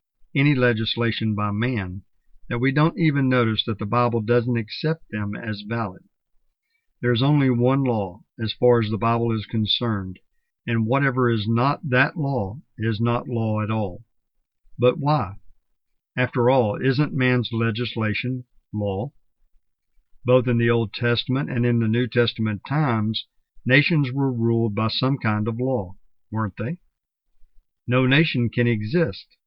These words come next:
no social order can survive without some kind of ethical rules for social behavior. Why would the Bible refuse to recognize such rules as law? And why would Paul call the Gentiles,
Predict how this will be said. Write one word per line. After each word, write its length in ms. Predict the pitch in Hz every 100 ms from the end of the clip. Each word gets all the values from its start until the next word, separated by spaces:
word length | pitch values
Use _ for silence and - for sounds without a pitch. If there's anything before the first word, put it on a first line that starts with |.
| _ _ -
no 140 | 120
social 420 | - 127 120 123
order 300 | 123 139 107
can 180 | - 110
survive 560 | 117 120 113 139 113 98
without 320 | 104 110 107
some 240 | - 117 110
kind 260 | 117 117
of 140 | 107 98 -
ethical 520 | 135 143 117 127 117
rules 560 | 131 151 113 104 - -
for 100 | 110
social 400 | - 127 - 120
behavior. 600 | 113 107 131 123 101 - _ _ _ _ _ _ _ - - -
Why 220 | 120 160
would 180 | 170 160
the 60 |
Bible 420 | 143 127 127 135
refuse 640 | 120 113 - 165 147 110 104
to 100 | 113
recognize 720 | 110 127 123 110 110 110 107 -
such 220 | 127 -
rules 540 | 110 110 120 117 117 131
as 300 | 120 120 135
law? 380 | 143 170 - - _ _ _ _ _ _ _ -
And 180 | 117
why 160 | 120 151
would 260 | 170 170 -
Paul 440 | - 175 143 107
call 260 | - 127 117
the 100 | 107
Gentiles, 760 | 123 135 - 104 95 95 -